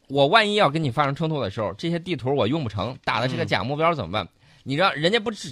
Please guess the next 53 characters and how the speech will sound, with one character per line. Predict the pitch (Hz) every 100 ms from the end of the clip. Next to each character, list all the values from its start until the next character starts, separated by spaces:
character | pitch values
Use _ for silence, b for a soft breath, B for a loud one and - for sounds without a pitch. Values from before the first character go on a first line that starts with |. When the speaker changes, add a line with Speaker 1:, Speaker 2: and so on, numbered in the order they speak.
| -
Speaker 1:
直 | 143
接 | 196
这 | 208
么 | 131
说， | 135 120
你 | 135 151
知 | 156
道 |
人 | 165
家 | 143
怎 | 151
么 | 92
说？ | 95 95 - b b b _
摆 | 151
出 | 135 180
来 | 175
一 | 170 135
副 | 208 220 139 - b b -
为 | 190 185
民 | 123
请 | 151 - 92
愿 | 131
的 | 110
这 | 101
种 | 90
态 | - 92
度。 | 73 -
他 | -
说： | 139 175
Speaker 2:
啊。 | 127 127 156
Speaker 1:
“五 | 196 180
年 | 127 107
之 | 147 202
后， | 190 135 -
特 | 214
斯 | 190
拉 | 180 180
自 | 202
动 | 185 147
驾 | - 240 165
驶 | 110
系 | 98 120
统 | 123
广 | 127 98
泛 | 110 139
使 | 120 110
用 | 123 107
以 | 98
后 | -
会 | 196 202
如 | 123 135
何 | 185 143
呢？” | 180